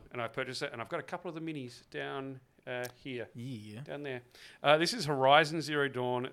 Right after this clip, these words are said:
Speaker 1: the board game. So once again, it ver-, it works very much the same as Fallout. It's a semi-co-op tactical action game. It does have a set board.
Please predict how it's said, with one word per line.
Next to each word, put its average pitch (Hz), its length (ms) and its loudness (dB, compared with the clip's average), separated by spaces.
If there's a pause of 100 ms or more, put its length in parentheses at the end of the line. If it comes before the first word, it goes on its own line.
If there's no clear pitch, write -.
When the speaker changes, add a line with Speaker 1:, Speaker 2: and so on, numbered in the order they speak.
(140)
Speaker 1:
the 123 80 -2
board 120 260 -2
game. 104 300 -10 (360)
So 131 120 -8
once 156 200 0
again, 139 180 -2
it 165 200 -8
ver-, 139 400 -2
it 143 60 -6
works 143 280 -2
very 135 280 -2
much 131 220 -4
the 113 80 -12
same 123 280 -4
as 113 380 -8
Fallout. 131 420 -4
It's - 140 -12
a 123 60 -10
semi-co-op 123 680 -4 (220)
tactical - 460 -6
action 143 260 -6
game. 175 220 -2 (400)
It 135 80 -10
does 147 160 -2
have 143 100 -4
a 131 60 -10
set 107 340 -8
board. 196 380 -2